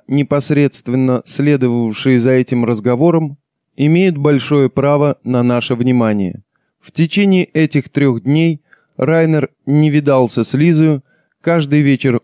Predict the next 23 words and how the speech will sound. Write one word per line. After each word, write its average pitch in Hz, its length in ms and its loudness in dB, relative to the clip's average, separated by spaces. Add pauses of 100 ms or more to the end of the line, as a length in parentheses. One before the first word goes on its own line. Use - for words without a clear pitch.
он 135 200 -2
приходил 135 560 0
к 120 100 -6
Жене 143 400 0
часом 127 560 -2
ранее 127 440 0
обыкновенного 135 840 0 (400)
и 160 220 4
при 160 280 -2
первых 143 520 0
приветствиях 143 800 0 (320)
очень 170 400 0
внимательно 156 640 0
прислушивался – 127 960 0 (380)
не 139 100 2
отзовется 139 640 0
ли 151 340 2
из 131 200 -6
спальни 135 440 -2
хозяйки 135 680 0 (260)
другой 151 520 2
знакомый 123 560 0
голос, 151 460 0